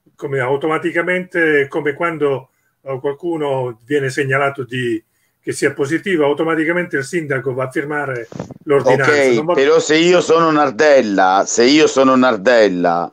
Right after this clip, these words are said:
Speaker 2: no, o Umberto, o il sindaco di Bolzano,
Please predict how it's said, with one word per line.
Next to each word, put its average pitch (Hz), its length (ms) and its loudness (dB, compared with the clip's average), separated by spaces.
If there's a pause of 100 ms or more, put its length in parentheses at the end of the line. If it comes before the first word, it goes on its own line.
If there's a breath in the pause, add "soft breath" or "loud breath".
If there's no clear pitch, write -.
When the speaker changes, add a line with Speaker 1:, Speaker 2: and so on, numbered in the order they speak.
(160)
Speaker 2:
no, 98 320 0
o 107 180 2
Umberto, 104 720 2 (180 loud breath)
o - 120 2
il 110 80 2
sindaco 135 400 2
di 127 120 0
Bolzano, 113 760 0